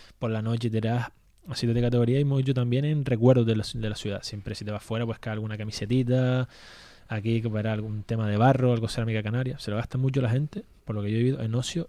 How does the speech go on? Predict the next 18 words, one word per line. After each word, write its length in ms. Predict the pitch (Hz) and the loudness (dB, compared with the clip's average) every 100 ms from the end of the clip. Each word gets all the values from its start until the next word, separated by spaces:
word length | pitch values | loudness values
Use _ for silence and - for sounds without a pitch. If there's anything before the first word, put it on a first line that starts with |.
| - | -4
y 80 | 139 | -2
en 60 | |
el 100 | 139 | 0
merchandising. 600 | 139 123 113 107 107 - - - | 0 0 -2 -6 -6 -8 -14 -10
Porque 200 | 107 110 | -6 -2
ya 120 | 113 | -2
que 100 | 113 | 0
vas, 160 | 117 123 | 0 0
te 100 | 131 | -2
compras 280 | 139 131 120 | -2 -2 0
la, 260 | 117 110 | 0 -2
la 140 | 113 107 | -6 -6
típica 320 | 117 117 113 | -4 -4 -4
camisa 460 | 107 147 - 107 - | -4 -4 -4 -8 -10
de, 460 | 113 110 107 104 107 | -4 -2 0 -2 -4
de 140 | 113 | -4
la 80 | 107 | -6
competición 600 | 107 104 104 - 120 165 | -6 -6 -8 -4 -2 -4